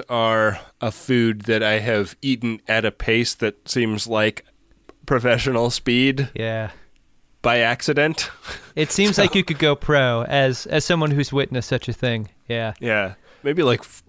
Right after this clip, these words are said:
Speaker 1: forty ounce malt liquors I could, I could, uh, be competitive with. I don't know. I'm not, like, a gulp a beer down guy. I just
Speaker 2: You're
Speaker 1: drink too quickly.
Speaker 2: You're an old Edward Forty Hands guy from back in the day, aren't you?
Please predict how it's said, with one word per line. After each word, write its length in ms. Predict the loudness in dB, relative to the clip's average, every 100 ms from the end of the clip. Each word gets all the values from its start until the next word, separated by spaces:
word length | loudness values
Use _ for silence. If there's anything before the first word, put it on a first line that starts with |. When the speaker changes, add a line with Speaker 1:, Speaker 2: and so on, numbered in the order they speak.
| -20 _ -2
Speaker 1:
forty 360 | 2 4 4
ounce 220 | 4 2
malt 260 | 2 2 4
liquors 440 | 0 2 0 2 0
I 80 |
could, 300 | 0 -2 -2 -8
I 140 | -4 0
could, 280 | 0 2
uh, 300 | 4 4 4 2
be 120 | -2
competitive 600 | 0 0 2 2 4 2
with. 400 | 4 2 2 -8 -4
I 60 | 0
don't 100 | 2
know. 120 | 2
I'm 80 | 0
not, 160 | 0 0
like, 120 | 0
a 100 | 0
gulp 320 | 2 0 2
a 80 | 0
beer 240 | 0 0 2
down 300 | 0 -2 -4
guy. 340 | -2 -2 -2
I 80 | 0
just 160 | 2 2
Speaker 2:
You're 80 |
Speaker 1:
drink 220 | 2 0 -4 _ _ -4
too 140 | -4
quickly. 440 | 0 -2 -2 -10 -8
Speaker 2:
You're 180 | -4 -2
an 80 | 2
old 160 | 0 0
Edward 400 | 0 2 0 -2
Forty 400 | 0 0 2 2
Hands 380 | 0 0 -2 -2
guy 200 | 0 0
from 200 | -2 -2
back 240 | -2 -2
in 80 | -4
the 80 | -4
day, 280 | 0 0 0
aren't 240 | -2 -4
you? 140 | -6